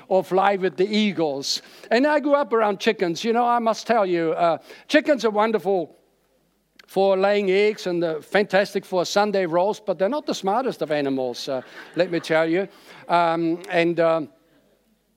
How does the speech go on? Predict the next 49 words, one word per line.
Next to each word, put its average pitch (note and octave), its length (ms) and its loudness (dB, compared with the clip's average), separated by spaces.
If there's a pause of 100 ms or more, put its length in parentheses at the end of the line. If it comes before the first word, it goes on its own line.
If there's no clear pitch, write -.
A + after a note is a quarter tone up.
(840)
and E3+ 100 0
I'm F#3+ 200 0
by F3 140 0
not F#3+ 220 -2
inferring E3+ 560 0
that C#3+ 140 -6
some F#3+ 180 0
Christians F#3 380 -2
are D#3+ 40 -2
not D#3+ 140 0
smart. D#3+ 320 2
I'm C#3+ 140 -2
not F#3+ 160 0
saying F3 220 0
that D3+ 140 2
at D3 120 0
all. C#3+ 260 0
You G3 60 2
know, A3+ 100 4
I A#3 120 4
wouldn't C4 260 -4
say G#3 200 2
that. F#3 160 -2
I, F#3 200 2 (160)
you A#3+ 100 2
know, B3 140 0 (100)
as B3+ 140 2
a A#3+ 40 0
preacher, B3+ 400 -2
certain C#4 300 0
things B3 240 -2
you A3+ 80 -4
get A3+ 160 4
away G3 240 2
with, F#3+ 220 -6
but G3 120 -2
certain G3 280 -4
things F#3 240 0
you E3+ 80 0
don't F3+ 200 0
get F#3 140 0
away D3+ 240 0
with. C#3+ 140 -6
And C3 160 -6
that G3 160 2
would G3+ 160 -4
be E3+ 80 0
one D#3 240 -2
thing C#3 240 -2